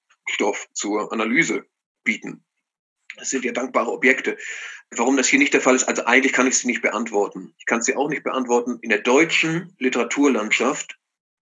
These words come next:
wird Witz ja ein Fremdkörper sein, weil wir keine kontinuierliche und organisch sich entwickelt habende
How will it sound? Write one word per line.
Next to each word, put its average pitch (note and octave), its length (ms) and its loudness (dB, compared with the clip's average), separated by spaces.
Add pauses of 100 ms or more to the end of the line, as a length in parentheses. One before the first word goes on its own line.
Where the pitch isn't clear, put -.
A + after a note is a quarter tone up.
(180)
wird B2 420 0
Witz C3 340 0
ja B2+ 120 4
ein A2+ 140 -4
Fremdkörper A#2+ 680 0
sein, G#2+ 580 -4
weil A2+ 300 2
wir B2 100 4
keine A#2+ 580 0 (1000)
kontinuierliche B2 1300 -2
und A2+ 260 -8
organisch A#2 1080 0 (460)
sich - 300 -4
entwickelt B2 520 -2
habende B2 680 2